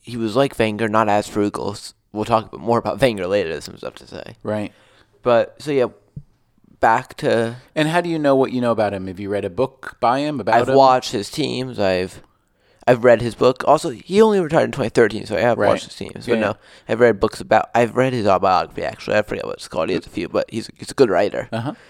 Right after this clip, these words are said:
Speaker 1: He's a really interesting, smart guy. He's taught at Harvard.
Speaker 2: Mm-hmm.
Speaker 1: Um, but no, back to Footy for Two.
Speaker 2: Yeah.
Speaker 1: So, we're sorry we haven't had many episodes for you lately. I've had a bit of a mental health crisis since our last episode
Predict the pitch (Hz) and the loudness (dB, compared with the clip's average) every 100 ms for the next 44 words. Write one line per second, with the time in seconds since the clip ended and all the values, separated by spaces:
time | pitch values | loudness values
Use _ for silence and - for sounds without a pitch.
0 | _ - 98 104 113 101 87 - - 85 | _ -10 -2 2 4 2 -4 -8 -12 -12
1 | - - 87 80 76 78 98 90 - - | -12 -6 -6 -4 -4 -4 -6 -12 -6 0
2 | 98 - 98 98 98 92 95 - _ - | 0 2 2 2 2 -2 -2 -8 _ -12
3 | 101 123 139 _ - 101 95 101 _ - | -8 -8 -10 _ -6 -4 -4 -8 _ -16
4 | - 117 117 135 135 143 143 131 120 117 | -6 -2 2 2 2 0 -4 -4 -6 -6
5 | 117 120 107 110 - - 156 120 113 104 | -6 -2 -2 -2 -6 -4 2 4 4 0
6 | - _ _ - 117 - 110 127 117 113 | -10 _ _ -8 -2 4 6 6 2 0
7 | 101 107 101 90 - 101 - 110 107 98 | -4 -4 -4 -4 -6 -6 -2 0 2 0
8 | 139 139 151 _ _ _ _ _ - 120 | -4 -10 -12 _ _ _ _ _ 2 2
9 | 127 113 107 - 110 101 104 98 104 98 | 6 6 4 -2 -6 -4 -4 -4 -2 -2
10 | - 117 117 151 151 - 110 101 - - | 2 0 2 0 -2 -6 -8 -8 -16 0
11 | 117 110 110 107 101 113 123 113 120 | 4 6 4 2 -6 -4 0 2 2